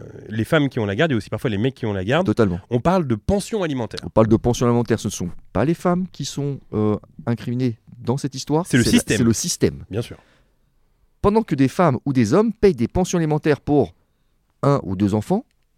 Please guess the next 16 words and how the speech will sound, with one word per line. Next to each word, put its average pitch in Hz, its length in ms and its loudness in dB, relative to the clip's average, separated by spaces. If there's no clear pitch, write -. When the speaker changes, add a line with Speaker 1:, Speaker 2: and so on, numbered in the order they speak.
Speaker 2:
et 208 80 2
sont 233 140 -2
condamnés 220 440 4
à 190 60 4
verser 226 440 0
des 147 320 6
six - 240 -8
cents 190 440 2
ou 165 120 -2
des 175 320 2
mille 190 280 8
euros, 175 360 8
alors 220 280 2
que 254 80 0
c'est 247 180 -4
pas 262 380 -4